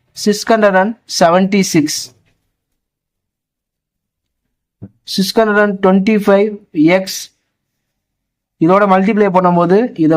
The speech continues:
வந்து இதோட மல்டிப்ளை பண்ணும்போது சிக்ஸ் ஹண்ட்ரட் அண்ட் செவன்டி சிக்ஸ் எக்ஸ்ன்னு கிடைக்கும். இந்த சைடு வரும்போது பிளஸ் ஆயிரும். Plus six hundred and seventy-six X equal to two six zero two into six seven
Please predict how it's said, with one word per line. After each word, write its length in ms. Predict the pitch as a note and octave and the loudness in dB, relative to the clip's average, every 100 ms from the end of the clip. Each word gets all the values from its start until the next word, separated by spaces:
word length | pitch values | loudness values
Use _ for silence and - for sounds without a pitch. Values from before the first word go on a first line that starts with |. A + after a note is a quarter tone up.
| E3 | 2
வந்து 140 | G3 F3+ | 2 2
இதோட 200 | F3 F3+ E3 | 4 2 2
மல்டிப்ளை 340 | E3 F3+ F3 D#3 | 0 0 0 2
பண்ணும்போது 400 | D3+ D3+ D3+ F#3+ - - _ - | 2 2 2 0 -4 -12 _ -10
சிக்ஸ் 180 | G#3 G3 A#3+ | -8 -4 -2
ஹண்ட்ரட் 260 | A3+ G#3+ G#3+ | -2 0 -2
அண்ட் 120 | A#3 - F3+ | -4 -4 0
செவன்டி 380 | F3 G#3+ G#3+ G3 | 0 0 -2 -2
சிக்ஸ் 220 | A3+ F#3+ - - F#3 | -2 -4 -8 -2 0
எக்ஸ்ன்னு 360 | F3+ - A#3+ G3 | 0 0 0 2
கிடைக்கும். 340 | E3+ D#3 F3+ B3 _ _ _ _ F3+ | 0 0 -2 -2 _ _ _ _ 0
இந்த 180 | G#3 A#3 A3 | 2 2 0
சைடு 220 | B3 A3+ G3+ | 0 2 2
வரும்போது 420 | G3 F#3+ F3+ G#3+ C#4 - | 2 2 0 0 -2 0
பிளஸ் 240 | F#3 F#3+ A3 | 0 2 0
ஆயிரும். 320 | F3 A2 C#2 _ _ _ _ _ _ _ - | 0 -2 -10 _ _ _ _ _ _ _ 0
Plus 240 | G3 G#3+ - - | 0 0 -8 -8
six 120 | G3 F#3+ A3 | -6 -2 -2
hundred 220 | G3 G3 | 0 0
and 100 | G3 F#3+ | 0 0
seventy-six 540 | F3+ F#3+ G3 - G#3 - - E3 D#3+ F#3+ | 0 0 -2 -2 -4 -4 -8 -2 0 -2
X 40 | - - _ _ _ E3+ | -6 -16 _ _ _ -2
equal 280 | F3+ F#3 F3+ E3 F3+ | 0 0 0 0 -2
to 60 | G#3+ B3+ _ _ - | -2 -4 _ _ -4
two 120 | A3 G#3+ - | -2 -2 -2
six 140 | A3+ - - - D3+ | -4 -4 -14 -6 -2
zero 260 | F3 F#3+ F#3+ F3+ - | 0 2 0 0 -2
two 120 | G#3 A#3+ - _ _ _ _ _ _ _ _ _ D#3 E3+ | -2 -2 -8 _ _ _ _ _ _ _ _ _ -2 0
into 300 | G3 G3 A3 B3+ - | 0 -2 -4 -4 -4
six 140 | G3+ G3 - | -6 -6 -2
seven 240 | G3+ F3 | 0 2